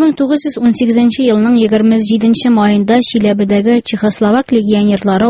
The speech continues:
аклар тарафына күчә. Нәтиҗәдә төбәктә большевик хакимияте зәгыйфьләнә. Бу вакыйга нәтиҗәсендә җиденче июньдә башкорт хөкүмәте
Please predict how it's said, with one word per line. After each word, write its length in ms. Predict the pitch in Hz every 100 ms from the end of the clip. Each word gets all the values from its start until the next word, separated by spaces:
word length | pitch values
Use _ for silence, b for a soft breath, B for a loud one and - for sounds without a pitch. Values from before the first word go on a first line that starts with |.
| -
аклар 380 | 208 - 247 262
тарафына 460 | 208 202 196 196 185
күчә. 320 | 190 - 175 185 B B B
Нәтиҗәдә 480 | 233 262 247 302 349
төбәктә 420 | - 208 - 233
большевик 400 | 208 196 - 220
хакимияте 600 | - 196 - 202 190 190 208
зәгыйфьләнә. 680 | 208 208 226 240 233 190 160 B B
Бу 140 | - 196
вакыйга 400 | 196 190 202 190
нәтиҗәсендә 800 | 196 185 202 190 190 196 185 202
җиденче 460 | 196 196 202 - -
июньдә 320 | 196 190 202
башкорт 480 | 202 190 190 - 254
хөкүмәте 480 | 220 - 208 190